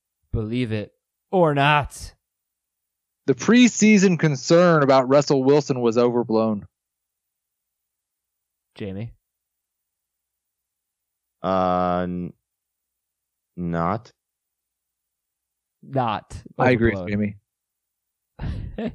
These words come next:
Speaker 1: <laughs>
Speaker 3: He looks great.
Speaker 1: Well, wait. See, see, what you do is, that's like almost a double negative, Heath. You made a, a confusing believe it or not.
Speaker 2: The, y-,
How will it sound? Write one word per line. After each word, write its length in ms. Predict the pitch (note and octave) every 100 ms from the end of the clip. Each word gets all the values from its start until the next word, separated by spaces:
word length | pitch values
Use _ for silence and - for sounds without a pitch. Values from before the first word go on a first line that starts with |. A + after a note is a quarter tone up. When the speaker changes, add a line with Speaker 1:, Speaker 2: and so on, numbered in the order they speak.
| - -
Speaker 1:
<laughs> 40 | -
Speaker 3:
He 80 | A2+
looks 140 | C#3 -
great. 260 | C3+ D3 - _ _ _ _ _ _ _ _ -
Speaker 1:
Well, 300 | G#3 G#3 - _ _ _ _
wait. 320 | D3+ D3+ B2+ - _ -
See, 300 | - F#3+ G#3+
see, 260 | - A#3+ G#3
what 160 | C4+
you 100 | C#4
do 180 | B3+ F4
is, 80 | F4
that's 220 | D4 D4
like 120 | E4+ E4
almost 280 | D#4 C#4+ B3
a 60 |
double 320 | F3 A3+ A3
negative, 380 | F#3+ F#3+ E3+ C#3+
Heath. 300 | C#3 C#3+ C#3
You 100 | E3
made 220 | F3 G#3+
a, 220 | G#3+ - F#3
a 320 | F#3+ E3+ - - _ _ -
confusing 920 | G#3 F3 - G#3 B3+ C4 G3 A3+ G3
believe 360 | F3 F3+ F#3+ D#3+
it 60 |
or 100 | D3
not. 280 | B2+ G2 F2+ _ _ _ _ _ _ _ _ _ _ _ _ _ _ _ -
Speaker 2:
The, 160 | G3+ G3+ G#3
y-, 160 | A3